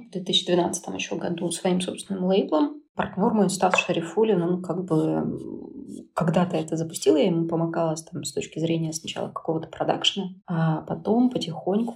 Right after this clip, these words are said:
помаленьку начала заниматься и курированием, и как бы потом уже вышла на какие-то свои собственные проекты.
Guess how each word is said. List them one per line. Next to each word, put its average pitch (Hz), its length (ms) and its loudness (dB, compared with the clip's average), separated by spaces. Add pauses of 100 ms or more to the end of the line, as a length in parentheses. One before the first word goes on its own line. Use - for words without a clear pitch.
помаленьку 165 580 -2
начала 170 840 0
заниматься 180 580 4
и 196 160 -2
курированием, 202 1040 2
и 202 300 2
как 180 320 -4
бы 165 120 -2
потом 185 340 -4
уже 170 280 0
вышла 180 300 -8
на 170 120 -6
какие-то 165 380 -6
свои 175 300 -2
собственные - 500 -8
проекты. - 480 -12